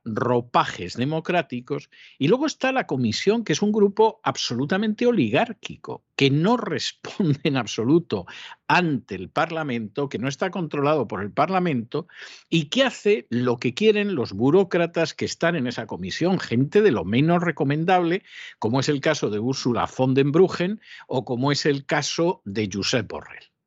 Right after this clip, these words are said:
Y esa es la tristísima realidad, esa es una oligarquía sin ninguna representatividad democrática. En muy buena medida, y esto que voy a decir a algunos les puede horrorizar, pero es la verdad, el régimen de la Unión Europea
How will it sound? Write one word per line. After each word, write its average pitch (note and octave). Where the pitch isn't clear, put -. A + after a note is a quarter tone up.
Y F3
esa A#3+
es A3+
la F#3+
tristísima G#3
realidad, F3+
esa F3
es E3+
una A3+
oligarquía D#3
sin E3+
ninguna F#3
representatividad A#2
democrática. G#2
En D3+
muy C#4
buena B3+
medida, A#2+
y A#2+
esto D3+
que C#3
voy C3+
a C3+
decir C#3+
a -
algunos C3
les G#2+
puede C#3+
horrorizar, A#2
pero A#2
es D3+
la D#3+
verdad, F2
el D3+
régimen A#3
de C3
la B2+
Unión D3
Europea A2+